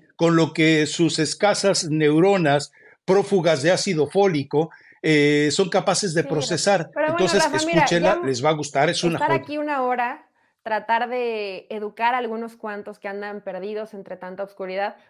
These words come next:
Speaker 2: pues se vuelve difícil, ¿no? No, no hay que tomárselo a pecho. Yo sí los leo y honestamente me, me, me generan, eh, risa,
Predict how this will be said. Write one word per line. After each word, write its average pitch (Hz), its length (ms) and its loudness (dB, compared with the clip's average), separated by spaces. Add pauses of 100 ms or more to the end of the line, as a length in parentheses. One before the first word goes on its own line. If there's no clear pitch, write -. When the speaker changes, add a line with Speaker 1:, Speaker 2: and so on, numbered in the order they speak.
(120)
Speaker 2:
pues 349 120 -8
se 359 60 -6
vuelve 392 300 -6
difícil, 320 580 -10
¿no? 311 260 -4 (360)
No, 349 420 -2
no 349 80 0
hay 359 80 -2
que 311 120 -6
tomárselo 311 520 -2
a 233 40 -6
pecho. 302 280 0
Yo 302 160 -4
sí 359 140 -4
los 285 180 -2
leo 269 420 0
y 247 300 -6
honestamente 262 680 -4
me, 196 360 -8
me, 185 300 -12
me 190 220 -12
generan, 208 520 -8
eh, 165 480 -6
risa, 214 600 -6